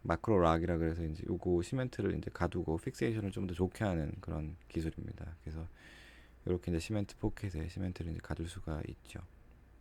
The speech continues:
파텔라도 이제 특징적으로 에이시메트리컬하고, 그래서 본 커버리지가 좀 더 이제 좋은 장점이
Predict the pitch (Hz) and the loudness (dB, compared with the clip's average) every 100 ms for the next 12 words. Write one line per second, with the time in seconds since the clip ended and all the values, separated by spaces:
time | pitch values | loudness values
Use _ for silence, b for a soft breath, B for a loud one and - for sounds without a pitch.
0 | - - - - - - - - - B | -20 -20 -20 -20 -20 -20 -20 -20 -20 B
1 | B B B - - 131 127 120 110 101 | B B B -6 0 4 6 6 6 4
2 | - - 127 110 98 80 85 - 104 - | 0 0 4 6 8 6 6 4 2 2
3 | 92 - 90 95 92 78 76 80 - 87 | 0 0 0 0 2 2 2 0 2 4
4 | 92 85 113 110 80 82 101 104 - 87 | 4 4 6 6 6 4 2 2 0 2
5 | 85 80 78 78 - 87 80 85 78 87 | 4 4 2 0 2 4 4 0 0 0
6 | 80 | 0